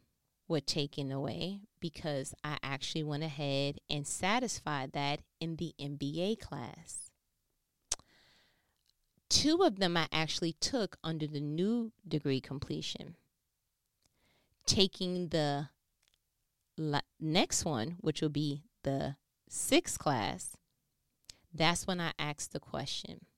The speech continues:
So I had four remaining classes to go. I thought it would be amazing if God just went ahead and let them just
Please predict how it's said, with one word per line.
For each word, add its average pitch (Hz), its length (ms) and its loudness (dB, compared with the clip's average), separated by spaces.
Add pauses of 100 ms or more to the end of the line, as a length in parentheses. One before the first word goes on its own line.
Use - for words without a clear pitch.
(680)
So - 220 0
I 156 80 6
had 160 240 0
four 208 880 2 (640)
remaining 160 760 0 (120)
classes 151 600 -2
to - 100 -4
go. - 380 -4 (1400)
I 208 260 8 (100)
thought 143 380 4 (140)
it 175 120 4
would 165 140 2
be 156 160 0
amazing 151 500 0
if 143 160 -6
God 151 280 -2
just - 180 -4
went 147 180 -4
ahead 143 520 0
and 143 180 -4
let 135 140 -4
them 147 120 -4
just 143 280 -6